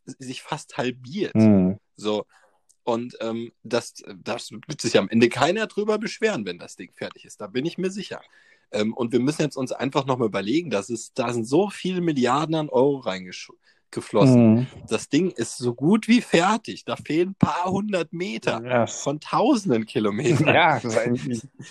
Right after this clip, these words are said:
Speaker 1: So, und
Speaker 2: das
Speaker 1: warum in aller Welt sollte Deutschland und Russland dieses Ding jetzt nicht fertig bauen,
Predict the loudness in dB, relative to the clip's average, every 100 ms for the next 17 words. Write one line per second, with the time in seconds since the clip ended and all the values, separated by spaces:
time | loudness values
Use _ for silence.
0 | -20 0 2 2 _ -6 -2 2 2 2
1 | 0 -2 -2 -6 -8 -8 -6 -4 -2 -4
2 | -6 _ _ _ -2 0 -2 -6 -2 0
3 | 0 -4 -12 -12 -12 -10 -6 -4 -4 -6
4 | -14 -14 _ -14 -12 -10 -12 -10 -8 -6
5 | -6 -8 -12 -12 -14 -10 -6 -6 -6 -8
6 | -8 -2 0 0 -2